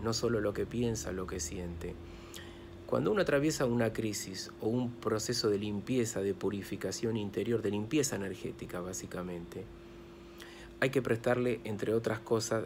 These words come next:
atención a la alimentación. Hay que pasarse de comer carne, pollo, pescado,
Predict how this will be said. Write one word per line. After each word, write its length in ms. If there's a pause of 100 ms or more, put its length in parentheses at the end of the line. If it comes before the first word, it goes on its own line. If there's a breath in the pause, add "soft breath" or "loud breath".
atención 580
a 80
la 100
alimentación. 760 (760)
Hay 100
que 120
pasarse 640 (200)
de 120
comer 360
carne, 480 (220)
pollo, 480
pescado, 580